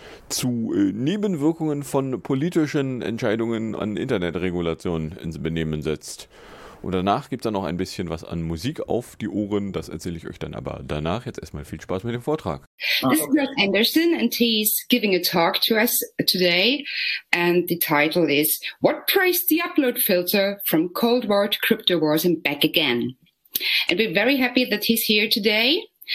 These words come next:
Speaker 2: Um, And for our non-English speaking,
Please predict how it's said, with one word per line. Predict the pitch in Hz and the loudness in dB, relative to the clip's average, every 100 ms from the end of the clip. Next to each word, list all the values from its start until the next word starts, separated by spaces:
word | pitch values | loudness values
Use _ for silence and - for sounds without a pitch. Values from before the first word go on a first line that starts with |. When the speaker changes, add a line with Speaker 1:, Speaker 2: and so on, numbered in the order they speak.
| - - - | -4 -4 0
Speaker 2:
Um, | 196 196 196 196 190 190 185 - _ _ _ - | 2 4 4 4 4 2 0 -6 _ _ _ -2
And | 202 202 202 | 2 2 2
for | - 196 - 147 | 2 2 2 2
our | 156 156 156 | 4 4 4
non-English | 156 160 165 165 170 269 277 - 220 254 247 254 - | 4 4 4 4 4 2 0 -2 2 2 2 2 0
speaking, | - 254 254 - 220 220 233 | 0 0 0 0 2 2 0